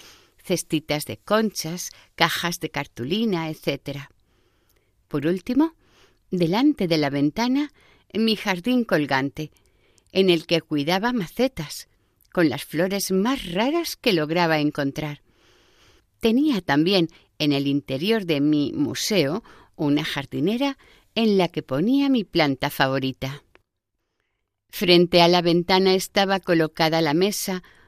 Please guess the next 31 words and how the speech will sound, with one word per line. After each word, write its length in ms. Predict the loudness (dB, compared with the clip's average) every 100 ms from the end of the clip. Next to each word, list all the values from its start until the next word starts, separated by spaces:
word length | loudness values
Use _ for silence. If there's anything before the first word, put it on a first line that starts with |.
| _ _
cubierta 640 | -2 0 0 0 0 -4 -2
con 220 | 4 4
un 160 | 4
tapete 540 | 0 -2 0 -2 0 0
verde, 480 | 0 0 -2 -6 -8 _ -6
y 120 | -2
sobre 340 | 0 0 0
el 120 | -2
tapete, 640 | -4 -4 -2 -2 -2 -6 -6 -20 -20 _ _
en 140 | 2
el 160 | 4 4
medio, 420 | 2 0 0 -2 -4 _
tenía 420 | 4 6 6 2 0
puesto 520 | 0 0 0 0 2
un 100 | 4
reloj 360 | 2 0 -2
de 140 | 0 0
arena, 420 | 0 0 0 -4 _ _ _
una 300 | 2 4 4
imagencita 800 | 4 2 -2 -6 0 -2 2 -2
de 120 | -2
San 200 | -2 -4
José, 480 | -4 -8 -4 -4 -4 -10 -20 -20 4
un 240 | 6 6
portarrelojes, 1080 | 4 0 2 -4 0 0 0 -2 -6 -8 -10 _ _
cestas 540 | -6 -4 -4 -8 -8
de 100 | -6
flores, 560 | -4 0 2 2 -2 -6 _ -2
un 300 | 2 2 0
tintero, 640 | -4 -4 0 2 0 -4
etcétera. 640 | -8 -4 -4 -4 -12 -12